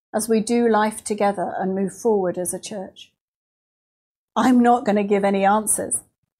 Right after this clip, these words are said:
but let's all think about that and make it a goal to be generous in some way each day. When we meet for coffee after the service today and before the service next week, we can share our ideas of how we can be generous in our community.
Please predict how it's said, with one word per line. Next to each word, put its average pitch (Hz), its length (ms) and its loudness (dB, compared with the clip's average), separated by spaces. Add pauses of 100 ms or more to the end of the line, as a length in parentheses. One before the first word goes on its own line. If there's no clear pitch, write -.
(120)
but 269 120 0
let's 285 240 2
all 285 160 4
think 285 280 0
about 214 300 0
that 185 300 -6
and 233 100 2
make 302 240 2
it 294 80 0
a 285 60 2
goal 240 460 2
to 202 120 -2
be 214 140 -2
generous 208 580 -2
in 202 160 -2
some 247 380 0
way 220 400 -2
each 214 320 -8
day. 190 340 -8 (880)
When 220 140 4
we 247 120 4
meet 240 200 2
for 208 100 -2
coffee 240 420 0
after 208 260 0
the 214 140 -2
service 240 420 2
today 226 380 2
and 226 100 2
before 247 340 2
the 254 80 -2
service 202 440 -2
next 202 260 -6
week, 233 220 -6 (580)
we 247 80 -2
can 277 160 2
share 233 360 2
our 202 160 4
ideas 190 600 -2
of 180 100 -8
how 202 240 -2
we 202 100 -2
can 196 200 -10
be 190 120 -6
generous 185 480 -6
in 190 160 -6
our 185 160 -4
community. 180 600 -10